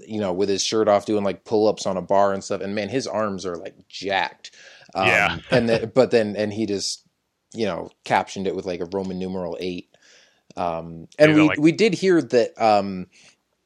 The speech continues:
Speaker 1: they said f-, the script for Episode Eight is, you know, I, I think just in various interviews from John Boyega and Daisy Ridley and some other people who had read the script, they said it's darker, they said it's really good, it's action-packed and everything. Um,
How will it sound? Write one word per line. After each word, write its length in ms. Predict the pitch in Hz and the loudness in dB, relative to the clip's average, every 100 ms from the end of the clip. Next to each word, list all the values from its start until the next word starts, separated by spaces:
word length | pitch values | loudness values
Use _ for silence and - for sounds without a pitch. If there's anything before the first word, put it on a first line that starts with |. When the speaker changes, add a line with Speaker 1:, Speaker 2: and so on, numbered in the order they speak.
| _ _ _ _ _ _ _ _ - | _ _ _ _ _ _ _ _ -4
Speaker 1:
they 120 | 143 131 | 2 4
said 160 | 135 | 2
f-, 160 | - 117 | -2 -2
the 160 | 107 | 0
script 320 | 98 - 143 - | 0 2 2 2
for 160 | 123 | 2
Episode 420 | 117 117 123 110 110 | 2 2 -2 -2 -2
Eight 340 | 117 120 117 _ | -2 -2 -4 _
is, 800 | 101 101 95 92 90 90 - - | 0 0 0 -6 -8 -8 -8 -8
you 600 | - 113 - 110 110 120 | -12 -12 -12 -14 -12 -4
know, 80 | 123 | 2
I, 220 | 110 117 | 4 4
I 40 | 127 | 2
think 220 | 156 120 | 0 -4
just 120 | 120 | -4
in 140 | 123 101 | -4 0
various 340 | 113 107 104 | 0 0 -2
interviews 360 | 107 101 101 95 | -4 -4 -4 -6
from 160 | 101 | -4
John 200 | 101 101 | -2 -2
Boyega 440 | 98 95 98 98 92 | 0 0 0 -2 -4
and 100 | 87 | -4
Daisy 340 | 98 98 95 | -4 -4 -6
Ridley 300 | 92 92 95 | -6 -4 -4
and 80 | 92 | -6
some 140 | - | -8
other 160 | 95 92 | -6 -6
people 360 | 85 - 104 92 | -8 -10 -10 -8
who 100 | 98 | -8
had 120 | 82 | -6
read 160 | 90 92 | -6 -6
the 80 | 87 | -8
script, 260 | - 95 | -6 -6
they 80 | 95 | -6
said 180 | 95 98 | -6 -6
it's 180 | 85 - | -6 -6
darker, 520 | - 107 107 110 107 | 0 2 2 -2 -2
they 160 | 98 | -2
said 160 | 92 95 | -4 -6
it's 140 | 85 | -8
really 280 | 92 92 85 | -8 -8 -8
good, 360 | 90 107 107 98 | -2 2 2 0
it's 160 | 90 | -4
action-packed 680 | 92 95 - 101 92 98 95 | -2 -2 -2 -8 -4 -2 -2
and 80 | 98 | -6
everything. 440 | 90 95 98 92 - - - - | -6 -6 -6 -10 -12 -20 -20 -8
Um, 460 | - 98 90 90 87 | -2 0 0 -4 -8